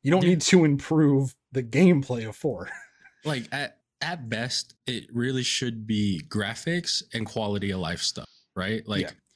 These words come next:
Speaker 2: with
Speaker 1: Mass-,
Speaker 2: the Spyro
Speaker 1: from the last ep-,
Speaker 2: trilogy.
Speaker 1: from the last episode, Mass Effect one, they gave it Mass Effect two's combat system.
Speaker 2: It,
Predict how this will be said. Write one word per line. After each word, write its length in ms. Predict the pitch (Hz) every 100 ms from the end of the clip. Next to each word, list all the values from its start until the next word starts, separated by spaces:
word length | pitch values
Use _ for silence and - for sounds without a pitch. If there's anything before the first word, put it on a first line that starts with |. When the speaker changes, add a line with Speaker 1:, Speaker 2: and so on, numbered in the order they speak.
| -
Speaker 2:
with 140 | 104
Speaker 1:
Mass-, 180 | 101 139
Speaker 2:
the 60 | -
Spyro 460 | - - 113 139
Speaker 1:
from 140 | 147 165
the 80 | 165
last 160 | 160 170
ep-, 20 |
Speaker 2:
trilogy. 220 | 160 190
Speaker 1:
from 160 | 175 147
the 60 |
last 180 | 151 151
episode, 260 | 127 - 101
Mass 220 | 127 131
Effect 200 | 151 139
one, 300 | 127 98 90 _ -
they 120 | 117
gave 180 | 120 123
it 60 |
Mass 220 | 123 123 -
Effect 180 | 117
two's 200 | - 117
combat 320 | 101 98 82 -
system. 400 | 82 64 - _ _ _ _ _ _ _ _ _ _ _ -
Speaker 2:
It, 160 | 123